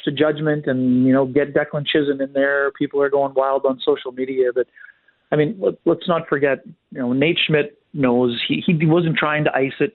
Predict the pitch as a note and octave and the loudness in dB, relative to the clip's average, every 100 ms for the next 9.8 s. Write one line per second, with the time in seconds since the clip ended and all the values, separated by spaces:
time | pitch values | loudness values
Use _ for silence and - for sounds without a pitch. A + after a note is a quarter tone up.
0 | - A2+ B2+ C#3+ C#3+ C#3 C#3+ C#3 C3+ C3+ | -8 -8 -2 -2 -2 0 0 0 -2 -2
1 | C#3 - C3 B2+ B2 A#2 C3+ B2+ C3 C3 | -4 -4 -6 -4 -6 -4 -2 0 0 0
2 | B2 - C3 - C3 C3 B2+ B2+ C#3 B2 | 0 0 -2 0 0 2 0 0 0 2
3 | B2+ B2+ - C3 B2+ - - _ _ _ | 2 0 0 0 0 -2 -20 _ _ _
4 | _ _ A#2+ A2+ A2+ B2+ B2+ D#3 D#3 C#3 | _ _ -6 -2 2 2 2 0 2 0
5 | C#3 C3 C#3 C3+ C3 C3 A#2 C3+ C3 B2+ | 0 0 2 2 0 -2 -4 2 2 2
6 | B2 - - - _ - B2+ - C#3 C#3+ | 0 -8 -20 -20 _ -4 -4 -2 -2 0
7 | B2+ - C#3 B2+ - B2+ B2 A#2+ A#2+ A#2+ | -2 -2 -6 -4 -2 0 0 2 4 4
8 | A#2 C3 A#2+ A2+ B2+ B2 A#2+ A#2 A#2 A2+ | 2 2 2 2 -2 0 0 2 2 2
9 | A2+ A#2 A#2 A#2+ A#2 A#2+ A#2+ A#2 | 2 0 0 0 0 2 2 0